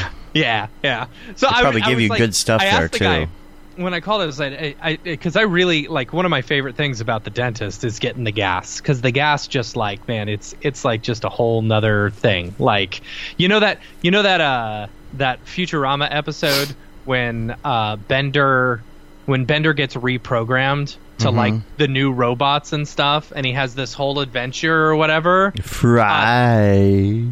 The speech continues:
Speaker 1: that's
Speaker 2: you're
Speaker 1: what I
Speaker 2: my
Speaker 1: feel like happens
Speaker 2: friend.
Speaker 1: every time I use, I, I, I get on gas. You know, I feel like I'm
Speaker 2: Hmm.
Speaker 1: being completely repro-, reprogrammed by all of you people and things. This, this whole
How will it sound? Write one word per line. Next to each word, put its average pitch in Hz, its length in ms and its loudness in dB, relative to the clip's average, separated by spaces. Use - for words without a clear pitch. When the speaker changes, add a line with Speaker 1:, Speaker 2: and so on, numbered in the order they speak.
Speaker 1:
that's 190 260 0
Speaker 2:
you're 113 140 6
Speaker 1:
what 139 100 6
I 143 100 6
Speaker 2:
my 101 160 6
Speaker 1:
feel 165 180 4
like 160 160 2
happens 98 520 4
Speaker 2:
friend. 101 160 2
Speaker 1:
every 156 380 -2
time 156 600 -2
I 143 120 0
use, 127 680 -4
I, 151 240 -2
I, 143 280 -2
I 147 100 -2
get 135 220 -2
on 117 160 -4
gas. 104 520 -8
You 131 140 -2
know, 123 180 0
I 156 100 0
feel 180 220 0
like 160 160 2
I'm 147 120 2
Speaker 2:
Hmm. - 40 -2
Speaker 1:
being 143 240 0
completely 139 500 -4
repro-, 123 400 0
reprogrammed 123 840 2
by 120 520 0
all 143 200 0
of 127 120 -4
you 139 180 0
people 123 580 2
and 120 380 0
things. 113 460 -2
This, 120 400 -2
this 120 280 0
whole 113 460 0